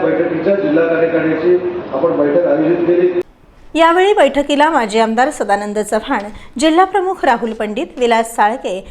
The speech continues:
Speaker 2: राजेंद्र महाडिक, राजेश मुकादम, राजन शेटे, बिपिन बंदरकर, विजय खेडेकर, सुदेश मयेकर, शिल्पा सुर्वे, विनया गावडे आदी पदाधिकारी उपस्थित होते. यावेळी शिवसेना पदाधिकाऱ्यांना मार्गदर्शन करताना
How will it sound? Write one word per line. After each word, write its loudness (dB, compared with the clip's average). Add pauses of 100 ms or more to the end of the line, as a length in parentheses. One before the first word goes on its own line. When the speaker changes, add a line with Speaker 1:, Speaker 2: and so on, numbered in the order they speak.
(200)
Speaker 2:
राजेंद्र 0
महाडिक, -2 (260)
राजेश -2
मुकादम, -2 (320)
राजन 2
शेटे, -2
बिपिन -6
बंदरकर, -2
विजय -2
खेडेकर, 0 (300)
सुदेश 0
मयेकर, 0
शिल्पा 0
सुर्वे, -2
विनया 0
गावडे 2 (300)
आदी 2
पदाधिकारी 0
उपस्थित -6
होते. -4 (840)
यावेळी 2
शिवसेना 0
पदाधिकाऱ्यांना 0
मार्गदर्शन 2
करताना 0